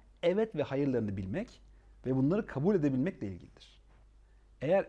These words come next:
evet ve hayırlar karşılıklı olarak uyumlu ise, insanlar bunu tolere edebiliyorsa, o ilişkinin süreceğini ve derinleşeceğini söyleyebiliriz. Eğer aynı şekilde bu perspektifte uyum az ise, o sosyal ilişkinin sınırlı kalacağını söylemek çok da yanlış olmaz.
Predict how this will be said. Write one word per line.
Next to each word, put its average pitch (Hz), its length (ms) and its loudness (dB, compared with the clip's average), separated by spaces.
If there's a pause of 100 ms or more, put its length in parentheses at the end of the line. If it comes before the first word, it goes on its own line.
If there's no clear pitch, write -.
evet 185 260 0
ve 196 60 2
hayırlar 131 460 -2
karşılıklı 113 480 -8
olarak 190 380 -2
uyumlu 107 320 -4
ise, - 300 -8 (360)
insanlar 127 440 -8
bunu 127 160 -8
tolere 104 260 -6
edebiliyorsa, 107 640 -6 (560)
o - 120 -2
ilişkinin 247 380 0
süreceğini 131 580 0
ve 214 100 4
derinleşeceğini 131 520 0
söyleyebiliriz. 117 680 -4 (200)
Eğer 160 280 0
aynı 202 240 -2
şekilde 113 480 -8 (340)
bu 175 60 -6
perspektifte 190 640 -2
uyum 123 240 -2
az 175 200 -2
ise, 202 260 -6 (380)
o 196 80 -6
sosyal 226 340 0
ilişkinin 147 340 -4
sınırlı 196 400 -4
kalacağını 107 360 -6
söylemek 120 340 -8
çok - 180 -14
da - 40 -14
yanlış - 220 -10
olmaz. - 360 -8